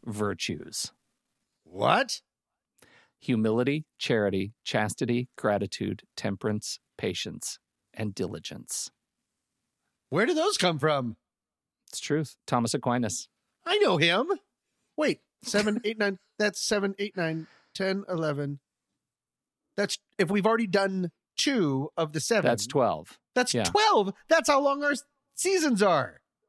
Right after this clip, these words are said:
Speaker 1: What do you think about that?
Speaker 2: <gasps> Sins and virtues and virtues and sins? Oh,
Speaker 1: Yeah.
Speaker 2: Pete.
Speaker 1: And it gives us an opportunity to take the seven heavenly virtues and really make a meal out of taking those dark.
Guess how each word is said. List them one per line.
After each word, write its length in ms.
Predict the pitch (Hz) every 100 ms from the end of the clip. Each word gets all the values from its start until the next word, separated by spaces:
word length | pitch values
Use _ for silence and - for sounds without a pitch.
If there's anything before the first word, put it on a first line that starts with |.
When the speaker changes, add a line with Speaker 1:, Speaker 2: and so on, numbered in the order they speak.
| _ _
Speaker 1:
What 100 | 139
do 20 | 117
you 60 |
think 160 | 127 104
about 220 | 95 82
that? 440 | 85 - 254 - 160 147 139 _
Speaker 2:
<gasps> 120 | _
Sins 560 | - - - 240 254 240
and 380 | 220 208 214 185
virtues 520 | 185 196 220 240 214
and 160 | 196
virtues 460 | 151 185 202 226 202
and 180 | 196 165
sins? 800 | - 220 226 254 302 302 - - _ -
Oh, 260 | 127 98 107
Speaker 1:
Yeah. 200 | 123 104 -
Speaker 2:
Pete. 180 | 185 185
Speaker 1:
And 120 | 190
it 60 | 170
gives 240 | 170 226
us 160 | 220 170
an 100 | 175
opportunity 800 | 165 165 151 185 196 160 113 104 -
to 120 | 147
take 440 | - 180 190 -
the 100 | 139
seven 400 | 117 160 156 143
heavenly 380 | 127 156 139 135
virtues 580 | 120 190 - 98 92 - - - -
and 320 | 147 139 123
really 440 | 151 196 185 135 120 - -
make 320 | - 202 -
a 60 |
meal 400 | 120 120 165 135
out 100 | 101
of 100 | 104 -
taking 280 | 135 - -
those 260 | - 117
dark. 280 | - 120 277